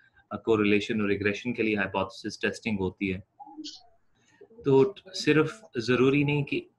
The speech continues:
one sample hypothesis testing हो। Chapter number eight was about one sample hypothesis testing। अब हम पढ़ेंगे कि how we do two sample hypothesis testing। तो चाहे sample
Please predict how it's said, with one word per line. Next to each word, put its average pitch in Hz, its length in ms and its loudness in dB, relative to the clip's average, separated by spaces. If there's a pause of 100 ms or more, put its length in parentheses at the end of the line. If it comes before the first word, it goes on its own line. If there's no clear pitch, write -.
one 120 300 0
sample 110 400 -2
hypothesis 95 640 -4
testing 95 380 -4
हो। 90 220 -8 (600)
Chapter 131 240 0
number 135 180 -2 (120)
eight 120 140 2 (100)
was 123 200 0
about 113 220 2 (120)
one 107 100 0
sample 110 420 -4
hypothesis 107 640 -6
testing। 117 340 -6 (540)
अब 127 140 0
हम 139 140 0
पढ़ेंगे 127 480 0 (360)
कि 127 220 4
how 117 260 0
we 123 180 2
do 107 180 2
two 113 320 -4
sample 98 440 -2
hypothesis 92 600 -8
testing। - 420 -18 (840)
तो 120 140 0
चाहे 139 420 0
sample 147 500 0